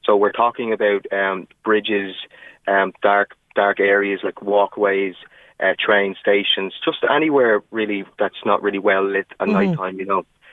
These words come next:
Speaker 2: Okay, and, and we need to stress as well that this is like, you know, the life buoy situation. You need to
Speaker 1: Exactly.
Speaker 2: leave these bears alone and stop vandalising them, because we had an i-, issue with that in Drogheda, absolutely. Now, you have a number of great s-, local sponsors from the business community as well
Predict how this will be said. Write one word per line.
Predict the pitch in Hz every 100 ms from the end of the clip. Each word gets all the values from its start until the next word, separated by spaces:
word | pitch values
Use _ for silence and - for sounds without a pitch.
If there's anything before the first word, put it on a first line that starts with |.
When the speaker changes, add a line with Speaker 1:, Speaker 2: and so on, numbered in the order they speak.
| - _ _ -
Speaker 2:
Okay, | 214 - 220
and, | 208 208
and | 214 208 185
we | 220
need | 220
to | 214
stress | - 220 -
as | 185
well | 214 196
that | 185 180
this | 214 214 -
is | 185
like, | 208 196 214
you |
know, | 202
the | 185 190
life | 196 196 -
buoy | 196 180
situation. | 165 185 185 175 170 180 160 - -
You | 226
need | 220
to | 214
Speaker 1:
Exactly. | 208 226
Speaker 2:
leave | 226
these | 220 208
bears | 165 208 180
alone | 196 196 196
and | 185
stop | - 190
vandalising | - 196 196 190 185 165
them, | 185
because | 175 175
we | 185
had | 190 190
an |
i-, | 214
issue | 185 226 - 208
with | 196
that | 196 190
in | 185
Drogheda, | 202 190 180
absolutely. | 180 185 - 202 196 196 - - -
Now, | 269
you | 262
have | 285 277
a |
number | 277 311 311 294
of | 233 220
great | 196 269 254
s-, | -
local | 254 254 240
sponsors | 226 - 240 240 233 233 -
from | 220
the |
business | 202 233 220 -
community | 220 220 220 202 202
as | 185
well | 214 214 214